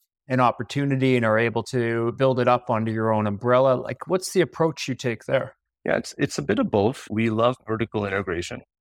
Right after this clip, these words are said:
Speaker 2: Uh, we think that it's very important in the climate space to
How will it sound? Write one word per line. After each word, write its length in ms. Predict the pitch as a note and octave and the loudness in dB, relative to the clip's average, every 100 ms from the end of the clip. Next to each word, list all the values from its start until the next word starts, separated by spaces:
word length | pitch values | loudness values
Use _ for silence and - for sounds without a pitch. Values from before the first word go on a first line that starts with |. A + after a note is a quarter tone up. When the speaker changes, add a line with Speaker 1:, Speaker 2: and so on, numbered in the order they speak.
| _ _ _ _ - | _ _ _ _ -8
Speaker 2:
Uh, 240 | - F#2+ F#2 | 0 2 2
we 200 | F#2 G2 | -2 -4
think 320 | - A2 G#2 | -2 -4 -2
that 220 | G2 F2+ - | -2 -4 -6
it's 200 | F#2+ - - | -12 -8 0
very 240 | G2+ A2 | 2 2
important 560 | G#2+ - G2+ G2 G#2 - | 0 -2 -2 -2 -4 -4
in 80 | F#2+ | -10
the 80 | G2 | -6
climate 380 | - F2+ F#2+ | -2 0 -2
space 540 | - - E2+ G2 - - _ _ _ _ - | -6 -2 -2 -2 -10 -20 _ _ _ _ -14
to 520 | - G2+ G2 F#2+ F#2 | -4 -2 0 -2 -8